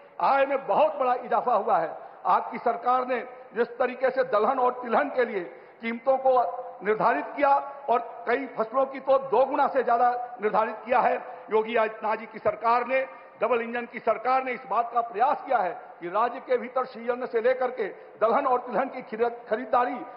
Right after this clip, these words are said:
हम लोगों ने व्यापक रूप से कराई है और पिछले साल साढ़े तीन लाख मीट्रिक टन बाजरा और पचास हजार मीट्रिक टन ज्वार की भी खरीदारी करके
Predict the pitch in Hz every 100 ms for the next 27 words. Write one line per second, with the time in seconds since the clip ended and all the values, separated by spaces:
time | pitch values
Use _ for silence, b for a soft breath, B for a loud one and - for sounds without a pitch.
0 | - 214 262 269 269 - 208 247 - 320
1 | 269 269 247 233 220 220 226 226 262 -
2 | - - 233 233 - 240 247 247 277 269
3 | - - 214 214 254 254 277 277 254 247
4 | 233 226 226 - 269 - 233 185 202 247
5 | 277 269 262 - - 233 220 269 277 247
6 | 247 240 214 220 254 - 247 220 208 247
7 | 240 240 226 233 226 214 214 214 214 214
8 | 247 254 -